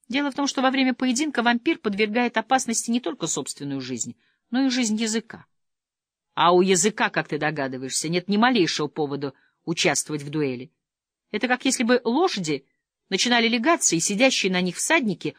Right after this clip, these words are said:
«Понял», — перебил я, — «не надо продолжать». С другой стороны, игнорировать гуманитарные потребности вампира или сводить его роль просто к средству передвижения недопустимо. В том числе потому, что депрессивный или угнетенный психический фон человеческой личности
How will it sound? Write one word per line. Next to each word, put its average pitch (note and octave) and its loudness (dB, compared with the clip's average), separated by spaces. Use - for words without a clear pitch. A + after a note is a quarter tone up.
«Понял», — D4+ 0
перебил A3 0
я, — G3 -2
«не G#3+ 2
надо A#3 2
продолжать». F#3 0
С C#3+ -12
другой E3+ 0
стороны, F3 0
игнорировать F3+ 0
гуманитарные F3+ 2
потребности D#3+ -4
вампира D#3 -4
или C#3+ -4
сводить E3 -2
его E3 0
роль D#3 0
просто C#4 -2
к - -18
средству D3 -4
передвижения D#3+ 0
недопустимо. F3 -4
В - -20
том F3+ -4
числе F3 -4
потому, F3 0
что F3 -6
депрессивный E3+ -2
или D#3 -4
угнетенный D#3 -2
психический - -6
фон C#3+ -6
человеческой D#3 -6
личности F#3 -4